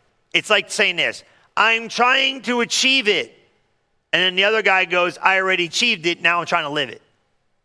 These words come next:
That's the different side of the coin. You're not trying to get anything from God. He already gave you everything, and now you walk in the power of potential of what grace has provided. We're gonna talk more about it. I promise you,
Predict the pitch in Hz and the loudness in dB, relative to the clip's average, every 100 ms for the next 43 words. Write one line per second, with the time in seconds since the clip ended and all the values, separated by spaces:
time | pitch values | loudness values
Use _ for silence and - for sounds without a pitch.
0 | _ _ _ _ _ 175 185 185 185 131 | _ _ _ _ _ 0 0 0 -6 -2
1 | 165 190 208 190 - 202 196 185 160 147 | -4 0 -2 -2 -2 0 0 0 -6 -6
2 | 160 131 107 _ _ _ _ _ _ 180 | -4 -4 -8 _ _ _ _ _ _ -2
3 | 254 254 233 - 220 196 160 143 135 113 | 2 2 0 0 0 2 -2 -4 -16 0
4 | 226 254 233 202 160 165 156 156 139 135 | 2 4 2 -2 -4 -8 -8 -4 -2 0
5 | 123 - _ 208 220 196 170 143 143 220 | -2 -6 _ 0 2 2 0 -2 0 2
6 | 226 233 233 220 226 233 - - 160 165 | 2 0 0 2 0 0 -10 -16 -2 0
7 | 160 156 143 151 202 226 196 180 160 - | 0 -4 -6 -4 -2 -2 -4 -6 -6 -2
8 | 170 170 156 143 127 127 160 160 - 156 | 0 2 0 -2 -4 -6 -6 -6 -8 -10
9 | 127 139 - 143 131 127 131 117 117 95 | -10 -12 -12 -12 -12 -14 -18 -10 -10 -10
10 | - - 190 190 180 180 185 160 170 160 | -18 -16 -4 -2 -2 2 0 2 0 0
11 | 147 143 127 - 208 185 131 | 2 0 0 0 0 0 -4